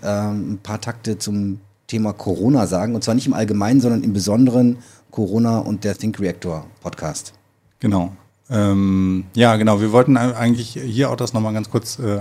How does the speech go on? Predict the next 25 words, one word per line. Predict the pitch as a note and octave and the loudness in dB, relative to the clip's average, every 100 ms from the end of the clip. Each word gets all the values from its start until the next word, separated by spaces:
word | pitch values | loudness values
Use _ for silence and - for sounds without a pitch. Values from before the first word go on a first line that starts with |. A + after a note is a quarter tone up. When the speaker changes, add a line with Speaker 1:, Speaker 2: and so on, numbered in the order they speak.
| G#2 | -2
Speaker 2:
ansprechen | B2+ - A2+ G#2+ G#2 | -2 -2 -2 -2 -4
und, | G2+ C#3+ | -6 -8
äh, | A2 G#2 | -6 -8
thematisieren, | G2+ A#2+ A2 G#2 G2+ A2 C#3 B2 | -6 -4 -4 -4 -2 0 2 0
weil | G#2+ A2 A#2 - | -4 -6 -10 -12
wir | A2+ G#2 - | -8 -6 -2
haben | C#3 | 0
das | B2+ | 0
bisher | - G#2 G#2 | -2 -6 -4
noch | F#2+ | -6
nicht | G2 - | -6 -4
wirklich | A2+ G#2+ - | -4 -6 -6
viel | A#2+ | -6
thematisiert. | A2+ A2 G2 G2+ G2 E3 - _ _ _ _ | -6 -8 -8 -8 -6 -8 -10 _ _ _ _
Hallo | G2+ A2 | -4 -4
zusammen | - A#2+ A2+ A#2 | -4 -6 -4 -4
im | A#2+ | -4
Übrigen. | A2+ C3 D#3 - - - - - - | -4 -4 -6 -10 -18 -16 -16 -18 0
Ähm, | C3+ A#2+ A#2+ A2+ A2 A2 G#2+ A2 A2+ - - - - | 6 6 8 6 6 4 4 0 -6 -12 -14 -20 0
und | A#2+ - | 2 4
zwar, | B2 A2+ A2+ A2 A#2 | 6 6 6 4 0
äh, | A2+ A2 G#2+ G#2+ C3 | 0 0 0 -2 0
ja, | B2+ A2 G2 | 2 2 2
weil, | G#2 G#2+ A2 - _ _ | 0 0 -2 -14 _ _
m, | A2+ A#2 A2+ | -8 -6 -8